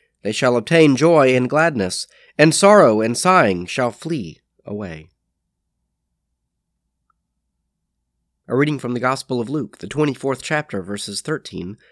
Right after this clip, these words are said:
to thirty-five. That very day two of them were going to a village named Emmaus, about seven miles from Jerusalem, and talking with each other about all these things that had happened. While they were talking and discussing together,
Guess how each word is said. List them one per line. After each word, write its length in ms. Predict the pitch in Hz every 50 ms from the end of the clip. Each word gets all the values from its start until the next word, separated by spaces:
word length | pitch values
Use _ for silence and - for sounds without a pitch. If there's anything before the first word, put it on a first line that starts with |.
| _ _ _ _ _
to 80 | - -
thirty-five. 640 | - 120 117 120 107 - 107 90 85 82 80 - _ _ _ _ _ _ _ _ _ _ _ _ _ _ _ _ _ _ _ _ _ _ _ _ _ _ _ _ _ _ _ _
That 160 | - 170 165
very 240 | 151 202 226 254 233
day 220 | 139 120 110 120
two 180 | 131 - 180 196
of 140 | 180 131 110
them 180 | 120 113 117
were 120 | 127 131 123
going 280 | 160 170 175 170 156 -
to 120 | 139 127
a 60 | 120
village 520 | 110 147 160 127 95 87 85 85 - - - -
named 280 | 127 139 151 147 143 -
Emmaus, 540 | - 117 123 139 151 113 160 160 - - - - _ _ _ _ _ _
about 240 | - 123 139 - -
seven 260 | - 160 165 196 190
miles 340 | 156 123 117 120 123 127 -
from 280 | - 139 131 127 123
Jerusalem, 640 | 110 131 147 170 156 - - 87 87 87 90 95 - _ _ _ _ _ _ _ _
and 240 | - 131 147 151 147
talking 400 | 156 180 202 202 - 139 123 123
with 120 | 123 -
each 140 | - 123 -
other 240 | 139 135 131 135 131
about 240 | 127 113 127 127 - -
all 200 | - 143 180 196
these 220 | 147 120 104 -
things 380 | - - 165 151 113 101 98 -
that 160 | - 131 127
had 100 | 131 123
happened. 440 | - 160 165 160 - 85 82 82 - _ _ _ _ _ _ _ _ _ _ _ _ _ _ _ _
While 240 | - 131 170 208 233
they 120 | 196 190 165
were 140 | 143 131
talking 400 | 123 - 185 190 185 - 120 104
and 100 | 107 110
discussing 480 | 113 113 - - 190 185 - - 139 113
together, 540 | 107 120 110 113 156 180 127 92 90 98